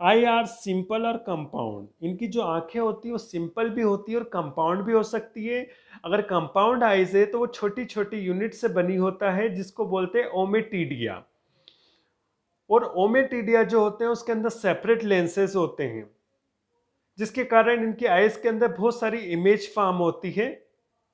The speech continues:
जो इस टाइप का विजन होता है इसको मोज़ेक विजन कहते हैं।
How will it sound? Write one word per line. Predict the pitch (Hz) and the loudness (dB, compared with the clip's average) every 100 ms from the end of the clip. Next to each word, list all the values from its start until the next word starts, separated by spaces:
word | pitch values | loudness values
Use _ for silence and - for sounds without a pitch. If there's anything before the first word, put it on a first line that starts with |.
| _ _ _ _ _ - | _ _ _ _ _ -6
जो | 233 | -2
इस | 226 233 - | 0 0 2
टाइप | 214 202 - | 2 2 2
का | 202 | 2
विजन | 156 180 240 240 | 2 2 4 4
होता | 190 180 196 | 0 2 2
है | 202 | 2
इसको | 202 226 | 0 -2
मोज़ेक | 165 156 151 220 226 180 | 0 0 4 4 4 2
विजन | 165 135 156 | 0 0 -4
कहते | 160 139 117 - 110 | -4 -4 -4 -6 -18
हैं। | 101 98 | -18 -20